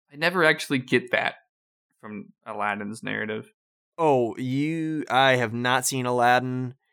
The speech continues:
Speaker 2: in quite a long time,
Speaker 1: Yeah.
Speaker 2: but that's certainly what is said in Chain of Memories, well, Rechain of Memories.
Speaker 1: Yeah.
Speaker 2: Uh,
Speaker 1: Well, that's good. I'm glad that they improved upon that, potentially. Maybe. Uh, anyways.
Speaker 2: I love this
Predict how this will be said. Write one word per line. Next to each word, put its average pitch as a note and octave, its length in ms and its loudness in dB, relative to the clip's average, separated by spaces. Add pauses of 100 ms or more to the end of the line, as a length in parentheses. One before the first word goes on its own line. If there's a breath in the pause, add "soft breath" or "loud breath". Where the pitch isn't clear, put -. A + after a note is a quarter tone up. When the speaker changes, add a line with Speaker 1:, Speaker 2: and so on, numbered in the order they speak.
(340)
Speaker 2:
in A2 260 -12
quite - 460 2
a B2 100 4
long A#2+ 460 2
time, F#2+ 480 -2
Speaker 1:
Yeah. - 60 -6
Speaker 2:
but B2 100 -2
that's C3+ 200 2
certainly D3+ 360 0
what B2 280 2
is A#2 160 -4
said A#2 300 0
in A2 400 -8 (340 soft breath)
Chain D3 280 2
of D#3+ 120 2
Memories, C3+ 680 2
well, A#2+ 240 4
Rechain B2+ 500 0
of G#2 60 -6
Memories. G#2 580 -8
Speaker 1:
Yeah. A2 140 -12 (440 soft breath)
Speaker 2:
Uh, A2 60 -14
Speaker 1:
Well, G#2+ 200 -4
that's F#2+ 200 0
good. A2 200 -2
I'm B2 100 -2
glad C#3 200 2
that B2+ 60 -4
they B2 120 0
improved A2+ 360 -6
upon G2+ 260 -10
that, - 260 -10 (220)
potentially. G#2+ 640 -8
Maybe. D3 480 -2 (100)
Uh, C3 320 -2 (680)
anyways. A#2+ 800 -4
Speaker 2:
I D#3+ 120 2
love G3 880 4
this - 460 -2